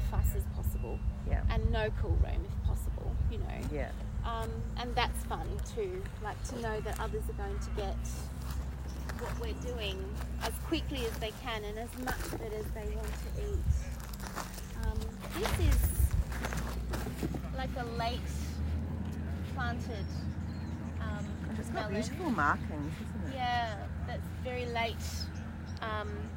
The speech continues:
Speaker 1: plants going in, but we'll see what happens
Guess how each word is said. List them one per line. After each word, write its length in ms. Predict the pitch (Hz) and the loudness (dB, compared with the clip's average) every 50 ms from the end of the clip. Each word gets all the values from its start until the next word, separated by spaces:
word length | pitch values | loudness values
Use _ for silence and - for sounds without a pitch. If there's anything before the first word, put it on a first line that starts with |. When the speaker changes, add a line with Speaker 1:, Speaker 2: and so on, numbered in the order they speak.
| - - - | -6 -6 -2
Speaker 1:
plants 380 | 240 233 220 214 214 220 - - - | 0 0 2 2 0 -2 -4 -4 -2
going 300 | 247 226 214 214 214 220 | -2 -2 -2 -2 -2 -2
in, 180 | 214 214 208 202 - - - - - - - - - - - - - | -2 -2 -2 -2 -4 -4 -6 -6 -6 -6 -6 -4 -6 -4 -4 -4 0
but 220 | - 247 220 - - - - - - - - - - - - | 2 2 2 2 0 -2 -4 -4 -4 -6 -6 -6 -4 -4 -2
we'll 140 | - 233 240 - - - | -2 -2 -2 -2 -2 -2
see 140 | 277 247 226 | -2 -2 -2
what 140 | 220 226 226 | -2 -2 -2
happens 420 | 233 233 226 226 240 233 226 220 | -2 -2 -4 -4 -4 -4 -4 -4